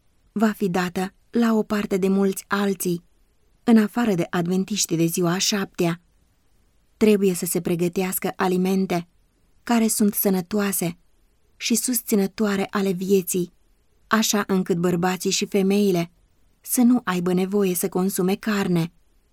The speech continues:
Domnul va învăța pe mulți din toate părțile lumii să combine fructele, cerealele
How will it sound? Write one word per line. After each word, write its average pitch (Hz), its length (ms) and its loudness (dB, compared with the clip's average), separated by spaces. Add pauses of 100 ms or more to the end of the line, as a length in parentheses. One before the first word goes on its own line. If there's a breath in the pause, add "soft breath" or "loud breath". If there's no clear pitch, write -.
(280)
Domnul 214 480 4
va 170 140 0
învăța 170 380 -2
pe 190 140 -2
mulți 190 560 -2 (640)
din 214 200 2
toate 262 300 -2
părțile 226 460 0
lumii 190 460 0 (520)
să - 200 -2
combine 190 440 0
fructele, 175 640 -2 (500)
cerealele 196 800 2